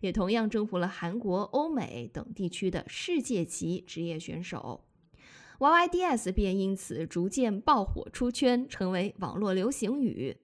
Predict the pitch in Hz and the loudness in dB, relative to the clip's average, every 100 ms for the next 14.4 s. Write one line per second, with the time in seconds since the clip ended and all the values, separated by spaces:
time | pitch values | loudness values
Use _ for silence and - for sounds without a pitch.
0 | _ - 208 233 208 226 254 220 180 196 | _ -2 2 4 4 2 2 2 0 0
1 | 190 120 156 180 277 247 196 - 196 - | 0 0 -2 -2 2 2 2 0 -4 -2
2 | 320 339 220 180 190 190 - 160 - - | -4 -2 -2 0 2 0 0 -2 -2 -14
3 | - - 214 208 233 208 - - 226 220 | -20 -2 0 0 -2 -4 -6 -4 0 2
4 | 240 233 233 226 185 175 143 - 170 - | 2 2 0 -2 -2 -4 -6 -6 -10 -10
5 | - 285 311 190 175 156 123 - _ _ | 0 2 2 -2 -4 -6 -6 -10 _ _
6 | _ _ _ _ _ _ - - - - | _ _ _ _ _ _ -20 -20 -2 4
7 | 320 302 320 320 302 262 208 226 254 262 | 4 4 2 2 2 2 2 2 2 2
8 | 262 262 240 233 202 214 185 180 214 214 | 0 0 2 2 2 0 -2 0 -2 0
9 | 220 208 214 220 226 165 113 190 180 165 | 2 2 2 2 2 0 -4 -2 0 0
10 | 202 - 262 196 208 220 233 - - - | -2 -2 -2 0 2 0 -2 -6 -8 -2
11 | 233 247 - - 180 - 196 - 190 214 | 0 0 -2 -4 -4 0 -2 0 -2 0
12 | 220 - 170 180 233 220 - - 110 - | -2 -2 -4 -2 -2 -4 -8 -12 -10 -10
13 | - 160 202 320 233 - 170 175 180 - | -2 0 0 2 0 0 -6 -6 -6 -4
14 | 294 285 196 | -2 -2 -2